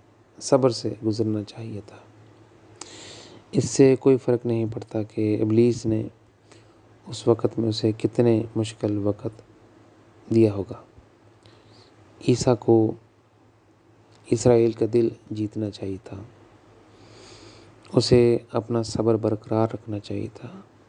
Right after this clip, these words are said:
और बनी इसराइल के ख़िलाफ़ ख़ास तौर पर फरीसियों और कातबों के साथ जारहाना नहीं होना चाहिए था। उसे अजायबात की ताकत नहीं दिखानी चाहिए थी। ये आसमानी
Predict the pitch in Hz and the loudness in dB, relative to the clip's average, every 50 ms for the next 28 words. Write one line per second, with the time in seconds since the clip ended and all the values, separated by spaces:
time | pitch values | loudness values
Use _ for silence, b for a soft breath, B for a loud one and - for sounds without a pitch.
0 | _ - - 110 113 107 104 107 107 107 107 107 104 - - 107 107 104 104 107 | _ -4 0 2 2 4 2 2 2 2 0 0 -2 -2 0 0 2 0 0 -2
1 | 110 - 107 107 - 107 104 104 104 104 104 - - B B B B B B B | -4 -8 -12 -8 -4 -2 0 0 0 -2 -4 -8 -14 B B B B B B B
2 | B - - - - 113 110 110 110 110 - - 107 107 104 101 - - 107 104 | B -20 -20 -8 -2 0 2 2 2 0 0 2 2 2 2 0 -2 -2 -2 -2
3 | 104 - - - 117 117 113 110 113 - 120 117 113 - 110 110 107 104 - - | -2 -4 -2 2 2 4 4 2 -2 -2 -2 -2 -2 -2 -2 -2 -4 -4 -4 -4
4 | 110 107 107 - 107 110 107 101 - - - 110 107 104 - - - B B B | -4 -4 -4 -4 -4 -4 -4 -6 -8 -10 -8 -6 -6 -6 -8 -12 -18 B B B
5 | B B B B B B - - 107 107 117 110 104 110 107 107 110 107 107 110 | B B B B B B -14 -12 -6 0 2 2 4 4 2 2 0 0 0 0
6 | 107 104 104 113 117 117 113 110 104 104 101 104 - - 98 98 98 95 95 - | 0 -2 -2 -2 -2 -2 0 -2 -2 -2 -4 -6 -6 -8 -6 -6 -6 -6 -8 -10
7 | - - - - _ _ _ _ _ _ _ - - _ _ _ _ _ _ - | -16 -20 -20 -20 _ _ _ _ _ _ _ -20 -20 _ _ _ _ _ _ -20
8 | - B B B B B B B B B B B B B - - 139 - - 147 | -20 B B B B B B B B B B B B B -8 -6 2 4 6 6
9 | - - 117 120 117 120 117 117 110 117 117 117 117 113 - - 123 - - - | 6 4 0 2 2 2 2 2 2 2 2 0 0 -4 -6 -6 -6 -4 -2 -2
10 | 113 110 110 120 113 - - 113 110 117 123 117 113 110 - 110 107 110 107 104 | -2 -2 -2 -6 -8 -8 -8 -8 -6 -6 -4 -6 -6 -4 -4 -2 0 0 0 0
11 | - - 101 101 101 101 101 98 101 - 98 98 104 107 - - - - _ _ | -2 -2 -2 -2 -2 -2 -2 -4 -6 -8 -10 -10 -12 -14 -18 -20 -20 -20 _ _
12 | - B B B B B B B B - - - 113 117 120 117 113 123 120 110 | -20 B B B B B B B B -10 0 2 4 6 6 4 2 0 -2 -2
13 | 110 - - 107 107 107 107 107 110 110 113 113 | -2 -2 -4 -4 -4 -2 -2 -2 -2 -2 -2 -4